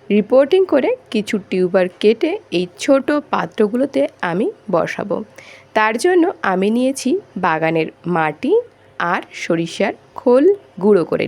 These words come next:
নিয়েছি। কিভাবে আমি এবার এই চায়ের কাপের মতো ছোট্ট পাত্রগুলোতে জল পদ্মের টিউবার প্রতিস্থাপন করব, আজ তোমাদের সাথে শেয়ার করব। প্রথমে একটু সরিষার খোল গুঁড়ো নিয়ে নিলাম, তারপর দেব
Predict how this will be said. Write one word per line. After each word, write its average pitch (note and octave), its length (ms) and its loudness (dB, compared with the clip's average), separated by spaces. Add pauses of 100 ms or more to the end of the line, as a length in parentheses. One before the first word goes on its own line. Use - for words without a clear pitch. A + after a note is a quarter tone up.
নিয়েছি। - 360 -8 (580)
কিভাবে D#4+ 420 0 (300)
আমি F3 180 -2 (220)
এবার F3+ 240 0 (460)
এই G#3+ 80 2 (160)
চায়ের F#3+ 260 2 (100)
কাপের A#3 340 0
মতো C#4+ 160 0 (140)
ছোট্ট - 300 -2 (180)
পাত্রগুলোতে A#3 680 0 (440)
জল F#3+ 180 4 (100)
পদ্মের F3+ 400 0 (180)
টিউবার F3+ 420 0
প্রতিস্থাপন G#3 560 -4 (100)
করব, F4 180 0 (500)
আজ F3 100 -6 (140)
তোমাদের D#3+ 400 -2
সাথে A#3 200 -4 (200)
শেয়ার D#3 320 0
করব। E3+ 200 -6 (880)
প্রথমে F4+ 360 4 (120)
একটু - 180 0 (180)
সরিষার F3+ 420 0 (160)
খোল G#3 200 2 (320)
গুঁড়ো G3+ 200 4 (200)
নিয়ে D#3+ 240 0
নিলাম, E3 240 -8 (420)
তারপর E3 340 0 (140)
দেব F4 140 -2